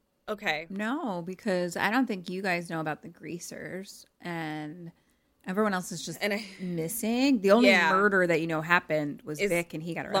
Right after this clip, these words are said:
Speaker 1: Lumberjack.
Speaker 2: so.
Speaker 1: Yeah. Okay, so here's what I think I'm gonna do. I don't love this plan, just so you know. I guess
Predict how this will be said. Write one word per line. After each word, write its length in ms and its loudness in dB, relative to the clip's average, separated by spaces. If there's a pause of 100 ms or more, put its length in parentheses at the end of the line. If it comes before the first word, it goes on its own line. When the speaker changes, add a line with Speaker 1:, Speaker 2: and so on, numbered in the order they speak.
Speaker 1:
Lumberjack. 360 -2
Speaker 2:
so. 320 -12
Speaker 1:
Yeah. 200 -6 (840)
Okay, 500 2
so 920 4
here's 380 -4
what 120 0
I 160 0 (300)
think 300 -4
I'm 240 -2
gonna 260 -4
do. 680 -10 (1400)
I 80 4
don't 240 0
love 320 0
this 200 -4
plan, 460 -16 (520)
just 200 -8
so 80 -6
you 180 -8
know. 240 -20 (1400)
I 240 2 (420)
guess 1000 0